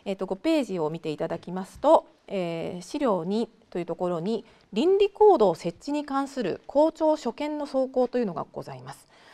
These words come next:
で、えっと、倫理行動というものを作ろうという構想に至ったわけですね。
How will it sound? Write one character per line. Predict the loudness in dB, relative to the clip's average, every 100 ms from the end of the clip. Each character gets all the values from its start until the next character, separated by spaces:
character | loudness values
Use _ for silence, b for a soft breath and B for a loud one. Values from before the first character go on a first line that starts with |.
| B B _
で、 | 2 2 2
え | -2
っ |
と、 | -4 -8
倫 | -4 0
理 | 2 0 2
行 | 4 4
動 | 4 -2
と | -4
い |
う | -8
も | -8
の | -12
を | -14
作 | -8 0
ろ | 4 4 0
う |
と | -6
い | -8
う | -8
構 | -2 -2
想 | 0 -2
に | -2 -4 -8
至 | -10
っ | -12 -14
た | -14
わ | -16
け |
で | -16
す | -6
ね。 | -4